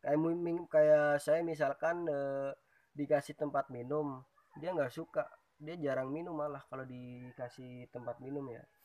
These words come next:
Dia lebih suka <clears throat> disemprot. Jadi kalian disemprot ya, kalau melihara ular kayak gini disemprot. Soalnya kulit ular pucuk ini, eh, tahan air ya, atau anti air.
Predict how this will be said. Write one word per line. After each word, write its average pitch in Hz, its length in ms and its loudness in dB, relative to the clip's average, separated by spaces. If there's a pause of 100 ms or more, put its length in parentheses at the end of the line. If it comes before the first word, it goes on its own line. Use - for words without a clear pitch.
(640)
Dia 151 200 -2
lebih 143 240 0
suka 156 480 0 (240)
<clears throat> - 960 -4
disemprot. 165 420 2 (720)
Jadi 135 220 -6
kalian 190 300 2
disemprot 151 440 -2
ya, 120 200 -4
kalau 123 320 -4
melihara 123 340 -4
ular 123 180 -4
kayak 127 200 -8
gini 139 160 -8
disemprot. 120 500 -12 (1300)
Soalnya 175 260 2
kulit 160 320 2
ular 143 220 2
pucuk 147 340 -6
ini, 196 380 -4 (320)
eh, 131 320 -6 (100)
tahan 127 360 0
air 160 280 2
ya, 123 140 -2 (100)
atau 120 140 0
anti 127 200 -4
air. 160 460 0